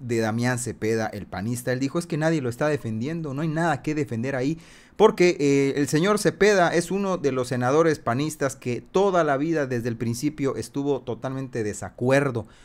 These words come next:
con la alianza pri pan P R D. Definitivamente, pues, está,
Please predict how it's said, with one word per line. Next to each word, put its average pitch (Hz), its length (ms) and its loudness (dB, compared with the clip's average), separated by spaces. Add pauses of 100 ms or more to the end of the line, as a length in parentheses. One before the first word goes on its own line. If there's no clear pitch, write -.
(140)
con 139 260 -2
la 120 100 2
alianza 120 520 -4
pri 120 180 -4
pan 110 340 -4
P 117 160 -4
R 104 220 -4
D. 90 180 -6 (320)
Definitivamente, 156 800 2
pues, 131 200 -6
está, 139 540 2